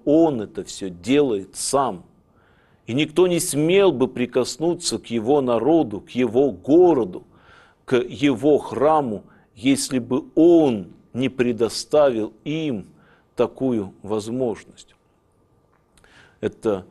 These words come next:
э, очень важно, к-, особенно когда он у пророка Исаии говорит о том, что,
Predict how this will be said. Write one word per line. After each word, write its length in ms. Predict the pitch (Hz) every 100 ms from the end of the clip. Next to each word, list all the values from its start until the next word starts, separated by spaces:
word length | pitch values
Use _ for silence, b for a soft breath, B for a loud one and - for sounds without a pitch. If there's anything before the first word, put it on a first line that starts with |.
| b b
э, 80 | 117
очень 580 | 110 - 135 123 117 117
важно, 500 | 127 170 - 110 98
к-, 120 | -
особенно 500 | 92 120 104 107 104
когда 380 | 104 98 98 113
он 180 | 110 107
у 40 |
пророка 520 | 101 110 117 113 113
Исаии 460 | 104 - 135 143 120
говорит 540 | 95 101 101 113 113
о 60 | 98
том, 300 | - 123 113
что, 420 | - - 107 95